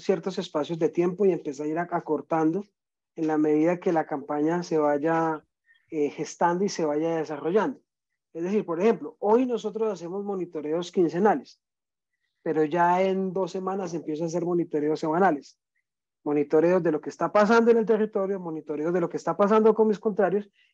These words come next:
y monitoreo qué está pasando con los líderes de las campañas, con los equipos cercanos, con las familias, con todo.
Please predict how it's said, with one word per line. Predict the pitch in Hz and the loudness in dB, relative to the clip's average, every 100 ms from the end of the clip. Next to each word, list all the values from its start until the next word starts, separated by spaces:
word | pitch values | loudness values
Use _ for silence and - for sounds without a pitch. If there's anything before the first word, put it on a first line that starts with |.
| _ | _
y | 185 | -4
monitoreo | 160 156 143 151 156 165 | -2 -2 0 2 4 2
qué | 165 175 | 0 -4
está | 180 175 | -2 -4
pasando | 170 170 170 | -4 -4 -8
con | 175 165 | -6 -4
los | 147 | -4
líderes | 139 156 156 160 | -2 0 0 0
de | 156 | -2
las | 143 | -4
campañas, | 147 139 160 160 156 147 | -8 -4 -2 0 -2 -4
con | - 147 | -6 -6
los | 135 | -8
equipos | - - 156 | -12 -12 -10
cercanos, | 147 147 170 160 147 | -8 2 4 4 0
con | 165 | 0
las | 151 139 | 0 0
familias, | 139 160 175 160 | 2 4 4 0
con | 147 135 | -2 -4
todo. | 131 - | -6 -10